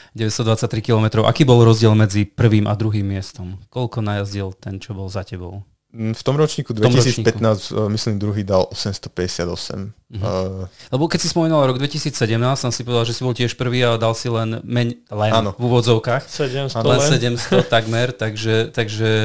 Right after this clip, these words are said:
Speaker 1: stačilo to potom.
Speaker 2: Áno. Ako keby, e, tam človek nevie, že koľko dá, lebo záleží to od veľa tých premenných, takže ten ročník bol silný na takéto výkony, čiže druhý bol Robo Komenda, ten dal osemsto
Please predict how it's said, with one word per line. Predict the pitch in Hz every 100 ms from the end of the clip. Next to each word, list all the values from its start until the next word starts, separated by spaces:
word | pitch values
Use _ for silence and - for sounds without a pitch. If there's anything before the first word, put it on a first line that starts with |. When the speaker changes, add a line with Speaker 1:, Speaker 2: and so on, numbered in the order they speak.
| 117
Speaker 1:
stačilo | 120 - 127 123 104
to | 101
potom. | - 101 92 98 - _
Speaker 2:
Áno. | 117 117 101 - _ _ -
Ako | 110 139
keby, | 131 143 139 139 139
e, | 127 123 120 120 _ _ _ _ -
tam | 135 127
človek | 120 135 123 104
nevie, | 101 92
že | 92
koľko | 90 95 92 95
dá, | 95 98
lebo | 95 92 92 92 131 _
záleží | 107 101 101 98
to | 104 101
od | 98
veľa | 101 101
tých | 101 107
premenných, | - 95 107 120 131 131
takže | - 101 107 104 104
ten | - 131
ročník | 135 - 104
bol | 98
silný | 95 98 98 92
na | 90
takéto | - - 98 -
výkony, | 98 92 - 98 95
čiže | - 95 92
druhý | 95 101 95
bol | 95 92
Robo | 95 95
Komenda, | - 92 92 95 90
ten | 90 90
dal | 87 92 95 _ _ _
osemsto | - - 104 -